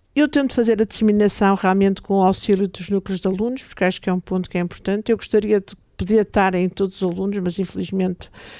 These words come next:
ainda tenho que inventar qualquer atividade que diga assim, "Vamos fazer um Zoom e todos os alunos estão convidados." De que forma é que nós vamos, eh, disseminar mais informação, o que é que é o provedor? Eh, eu acho que esta informação tem sido disseminada pelos próprios alunos. Portanto, os próprios alunos falando entre eles,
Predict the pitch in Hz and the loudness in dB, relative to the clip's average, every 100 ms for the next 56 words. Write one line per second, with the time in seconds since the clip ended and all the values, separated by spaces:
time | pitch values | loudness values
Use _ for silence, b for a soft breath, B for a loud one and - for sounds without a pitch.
0 | B 202 185 202 196 180 185 180 185 185 | B -2 0 0 2 2 2 2 0 0
1 | 180 208 185 185 202 190 175 175 - 190 | 2 2 2 2 0 2 2 2 -2 -6
2 | 202 - - 185 196 - 208 196 180 202 | 0 0 0 0 -2 0 0 2 0 0
3 | 202 202 190 - 196 190 180 196 185 196 | 0 0 -2 0 -2 -2 -4 -6 -6 -8
4 | 175 185 185 180 175 180 - B B B | -6 -2 0 2 0 -2 -10 B B B
5 | 214 185 - 233 226 220 208 202 185 202 | -4 -2 2 2 2 0 2 0 4 2
6 | 202 196 190 - - - 202 202 208 202 | 4 0 -4 -8 -4 2 6 6 4 -2
7 | - B B B - 220 - - 233 220 | -8 B B B -2 0 2 4 4 4
8 | 208 202 202 208 202 202 - 196 185 - | 4 4 4 2 2 0 0 0 0 2
9 | 202 202 202 196 196 180 180 170 170 - | 0 2 0 2 0 0 -4 -8 -8 -10
10 | - B B B - 208 - 247 - 269 | -10 B B B -2 0 2 2 4 2
11 | 269 - 254 - 226 220 220 196 175 214 | 2 2 0 0 -2 -2 0 0 0 0
12 | - 202 190 - 202 196 190 185 202 196 | 0 -2 -2 -4 2 4 4 2 2 0
13 | 220 - - 202 208 185 190 175 120 - | -2 -2 0 0 0 -2 -2 -4 -8 -6
14 | - 175 - 226 226 214 202 196 - 202 | -2 -2 0 -2 0 0 0 0 0 2
15 | 208 202 190 185 185 190 190 196 202 | 2 2 2 2 4 6 4 2 0